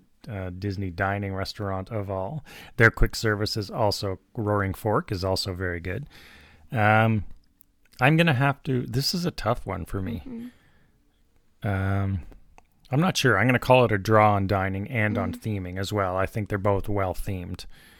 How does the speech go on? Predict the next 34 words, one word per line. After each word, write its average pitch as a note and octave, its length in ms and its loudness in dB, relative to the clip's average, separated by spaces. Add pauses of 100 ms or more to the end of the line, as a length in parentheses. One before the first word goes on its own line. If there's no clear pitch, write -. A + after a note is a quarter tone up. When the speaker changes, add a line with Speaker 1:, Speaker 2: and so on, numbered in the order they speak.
(360)
Speaker 1:
Um, G2+ 280 -2
Speaker 2:
Yeah. A#3 300 -4 (220)
Speaker 1:
I'm A#2 100 8
not A#2 180 10
even G#2 220 2
sure G#2 260 -4
which G2 220 -4
I G2+ 120 -4
prefer G#2 420 -2
more F#2+ 340 -4 (160)
in G#2+ 140 -4
terms F#2+ 320 -4
of F#2+ 180 -10
theming G2 320 -6
or F#2+ 120 -6
dining. F#2 360 -12 (280)
Speaker 2:
I'm A#3+ 160 -2
gonna C#4+ 160 -4
call B3 240 0
it A#3 80 -2
a A3+ 80 0
draw G3 580 2 (480)
for G#3 480 4
theming G#3 420 0
wise, A#3+ 480 4
but G#3+ 180 2
I'd G3+ 200 4
have G3 240 2
to A#3 60 -4
give F#3+ 340 2
dining F#3+ 520 0
towards F#3 800 -2
Wilderness F#3+ 420 -4
Lodge. F#3 420 -2